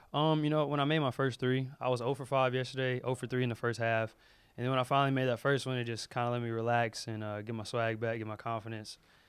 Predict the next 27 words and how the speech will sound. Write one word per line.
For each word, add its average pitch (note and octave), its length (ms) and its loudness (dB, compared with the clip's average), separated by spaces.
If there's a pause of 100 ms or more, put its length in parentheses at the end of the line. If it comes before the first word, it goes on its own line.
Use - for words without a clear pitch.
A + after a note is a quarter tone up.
(200)
And, A2 160 -6
uh, G#2 200 -4
I G2+ 40 -8
think B2+ 200 -6
I A#2+ 80 0
made B2 240 -2
about A#2 440 -4
four C3+ 180 -2
or B2 40 -2
five B2+ 320 2
in C3 80 -4
a B2+ 60 -2
row B2+ 160 0
from A#2+ 180 -8
there. A#2 220 -4
So, G#2+ 300 -6
uh, G#2 240 -6 (180)
just D3 180 -2
seeing D3+ 140 0
the C3 40 -2
ball B2+ 220 6
go B2+ 160 -2
through, B2+ 340 -2
it A#2+ 40 -8
does A#2 160 -6
a A2+ 60 -6
lot. G#2+ 240 -6